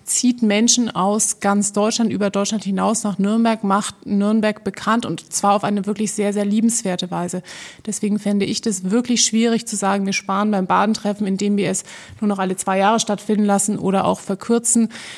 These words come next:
Ähm, man kann natürlich über diese großstädtischen Veranstaltungen reden und man muss es natürlich auch. Ich denke da eher an so etwas wie das Silvestival, was, ähm, eine super schöne Idee ist,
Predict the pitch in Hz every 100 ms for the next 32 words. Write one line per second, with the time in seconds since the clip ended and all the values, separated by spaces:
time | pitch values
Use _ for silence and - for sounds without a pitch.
0 | - - 208 208 208 214 214 - - 214
1 | - - - - 214 277 285 - 254 254
2 | 240 - 226 220 220 214 214 240 226 202
3 | - 202 196 208 - 208 202 202 214 247
4 | 233 208 202 277 311 269 208 170 196 180
5 | - 175 180 - - - - - 233 226
6 | 226 214 208 214 214 208 208 - 196 -
7 | 202 208 240 262 226 226 220 202 202 -
8 | - - 196 196 196 190 - _ 196 196
9 | - - 226 262 254 - 240 226 190 -
10 | 220 233 240